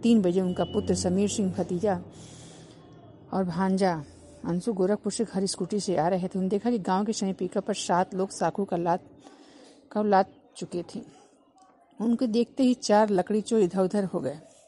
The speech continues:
जबकि तीन लोग पिकअप लेकर भागने लगे। तीन युवकों ने पिकअप का पीछा भी किया। बरई पार गांव की पुलिया के पास लकड़ी चोर उनके ऊपर फायर करके भागने लगे।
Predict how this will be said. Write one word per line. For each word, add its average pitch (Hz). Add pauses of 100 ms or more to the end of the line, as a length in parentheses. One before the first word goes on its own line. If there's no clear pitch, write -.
(160)
जबकि 175
तीन 226
लोग 254
पिकअप 196
लेकर 180
भागने 165
लगे। 170 (800)
तीन 269
युवकों 208
ने 240
पिकअप 208
का 220
पीछा 196
भी 175
किया। 151 (420)
बरई 170
पार 175
गांव 170
की 175
पुलिया 175
के 190
पास 170
लकड़ी 170
चोर 214
उनके 175
ऊपर 180 (680)
फायर 214
करके 190
भागने 156
लगे। 156